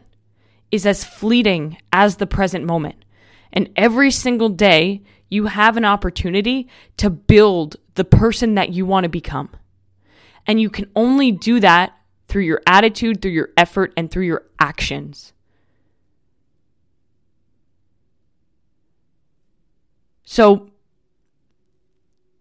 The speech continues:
today, like I said, it's a critical day.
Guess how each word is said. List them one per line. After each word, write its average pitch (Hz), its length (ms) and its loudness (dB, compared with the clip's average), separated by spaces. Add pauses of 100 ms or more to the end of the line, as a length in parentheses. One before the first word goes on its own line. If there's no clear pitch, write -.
(640)
today, 233 580 2 (840)
like 180 220 0
I 196 80 2
said, 156 380 -2 (720)
it's 185 160 0
a 202 60 2
critical 190 520 -2
day. 147 380 -8